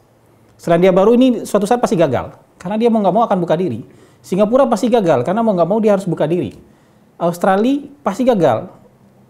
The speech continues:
karena mau nggak mau dia harus buka diri. Jadi kita mau cari contoh lockdown yang mana lagi? Kalau mau cari contoh lockdown negara ini yang akan sukses dalam jangka panjang itu cuma satu, Korea Utara. Kenapa?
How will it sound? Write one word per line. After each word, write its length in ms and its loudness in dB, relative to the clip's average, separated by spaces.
karena 240 -2
mau 160 0
nggak 160 2
mau 320 -2
dia 160 2
harus 80 -12
buka 160 -2
diri. 160 -2
Jadi 160 0
kita 240 0
mau 100 0
cari 220 -2
contoh 320 0
lockdown 340 0
yang 140 -2
mana 160 -4
lagi? 240 -10
Kalau 240 2
mau 80 4
cari 320 0
contoh 640 -4
lockdown 400 -2
negara 320 2
ini 180 -2
yang 140 -4
akan 80 -2
sukses 560 -6
dalam 300 2
jangka 240 0
panjang 320 -2
itu 160 -4
cuma 160 -6
satu, 240 -14
Korea 240 -8
Utara. 240 -12
Kenapa? 320 -14